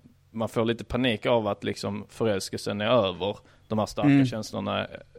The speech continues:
Speaker 1: är förbi. Så att då, då är det rätt vanligt att man bör-, liksom försöker starta, eh, någon form av dramatik i förhållandet.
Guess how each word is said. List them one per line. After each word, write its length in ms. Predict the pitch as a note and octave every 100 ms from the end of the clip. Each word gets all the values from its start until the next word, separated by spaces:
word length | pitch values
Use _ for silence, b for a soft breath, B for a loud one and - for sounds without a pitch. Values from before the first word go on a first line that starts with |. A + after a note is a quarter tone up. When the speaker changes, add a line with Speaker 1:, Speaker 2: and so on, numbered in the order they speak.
| -
Speaker 1:
är 120 | G2
förbi. 520 | - G2+ G#2+ G2 F#2 - b b b -
Så 140 | -
att 100 | G#2+
då, 280 | G#2+ G2+ F2+ -
då 200 | A2 G#2+
är 60 | A2+
det 100 | A2+
rätt 180 | G#2+
vanligt 480 | A2 A2 A2+ G#2 -
att 180 | G#2 -
man 160 | G2 G2
bör-, 220 | G2 - -
liksom 300 | G2+ - G#2
försöker 480 | - - G2 F#2+ G2 - _ _
starta, 760 | - - G#2+ G#2+ - - F#2+ F#2+ - _ _ _ _ _ -
eh, 260 | G#2 F#2+
någon 160 | A2 G#2
form 360 | - A#2 F#2+ F#2+
av 200 | F#2 F#2+
dramatik 760 | - G#2+ G#2 - A#2+ F2+ -
i 120 | A#2
förhållandet. 760 | G#2 A2 A2+ G2 F#2 F#2+ -